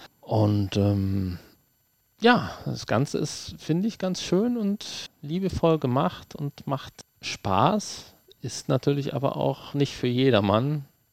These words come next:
da es nicht ganz so einfach ist. Es gibt zwar, glaub ich, gab's, glaub ich, in der, in der alten Version nicht, aber jetzt in der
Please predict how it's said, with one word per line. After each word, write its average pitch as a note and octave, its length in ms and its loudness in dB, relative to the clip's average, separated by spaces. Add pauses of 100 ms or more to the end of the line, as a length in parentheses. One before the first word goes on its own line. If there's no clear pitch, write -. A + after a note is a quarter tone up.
(360)
da B2 300 0
es - 420 -10
nicht - 540 -10 (380)
ganz A#2+ 340 2
so - 100 -2
einfach - 460 -4
ist. - 300 -14 (160)
Es - 100 -20
gibt - 180 -4
zwar, A#2+ 360 4
glaub A#2+ 240 2
ich, - 340 -12 (460)
gab's, - 320 -2
glaub A#2 180 0
ich, A2+ 80 -2
in A#2+ 120 -2
der, A2+ 280 0 (500)
in A2+ 200 -10
der G#2+ 220 0
alten A#2 260 0
Version G#2 400 0
nicht, C#3 260 0 (320)
aber G#2+ 160 -4
jetzt G#2+ 220 0
in A2+ 160 0
der G#2+ 400 2